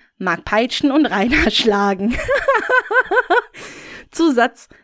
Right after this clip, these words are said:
Rainer nennt sie die Peitschenhaterin. Abschlusswort. Die Geschichte basiert zum größten Teil auf meiner Wunschvorstellung. Ich hätte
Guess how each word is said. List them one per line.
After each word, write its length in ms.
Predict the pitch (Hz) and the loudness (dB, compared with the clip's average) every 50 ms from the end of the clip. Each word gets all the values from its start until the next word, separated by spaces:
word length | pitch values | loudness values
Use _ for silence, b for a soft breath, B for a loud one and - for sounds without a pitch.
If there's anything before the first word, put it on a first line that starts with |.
| b | b
Rainer 520 | - 208 202 202 208 214 226 226 214 196 196 | -8 -4 0 0 0 0 0 -2 -2 -4 -2
nennt 260 | 196 190 190 190 - | -4 -4 -4 -4 -4
sie 140 | - 185 175 | -6 -8 -6
die 120 | 180 185 | -6 -6
Peitschenhaterin. 960 | - 180 - - - - - 175 190 190 175 156 - 180 139 156 160 139 - - _ _ _ _ _ _ _ _ _ _ _ _ _ _ _ | -4 -4 -6 -6 -10 -10 -8 -6 -6 -6 -6 -4 -4 -4 -4 -4 -6 -8 -10 -14 _ _ _ _ _ _ _ _ _ _ _ _ _ _ _
Abschlusswort. 1500 | - 202 214 - - - - 190 175 170 - - - - _ _ _ _ _ - 175 202 190 180 - - - - - - _ _ B B B B B B B | -8 -8 -8 -8 -16 -10 -10 -8 -8 -10 -12 -16 -18 -20 _ _ _ _ _ -8 -4 -4 -4 -4 -6 -12 -18 -20 -20 -20 _ _ B B B B B B B
Die 80 | 294 294 | -2 0
Geschichte 380 | 294 339 - 370 349 - - 269 | 2 2 2 0 0 0 0 0
basiert 360 | 240 233 226 240 277 269 - | 0 0 0 0 -2 0 0
zum 120 | 240 240 | 0 0
größten 360 | 220 226 277 311 302 - 262 | 2 2 0 0 0 2 0
Teil 220 | 262 240 220 226 214 | 2 2 0 -2 -2
auf 160 | - - - | -4 -6 -4
meiner 380 | 208 202 196 196 196 190 - - | -4 -4 -2 -2 -4 -4 -2 2
Wunschvorstellung. 1300 | - 294 262 - - - _ _ - 185 - _ - 208 196 - - - 196 190 185 185 185 196 202 B B B B B B | 2 2 2 2 -2 -12 _ _ -18 -18 -14 _ -6 -6 -6 -4 -2 0 0 0 0 0 -2 -4 -6 B B B B B B
Ich 220 | - 240 240 - 240 | -6 -6 -4 -2 -2
hätte 300 | 269 302 311 294 - | 0 0 0 -2 -8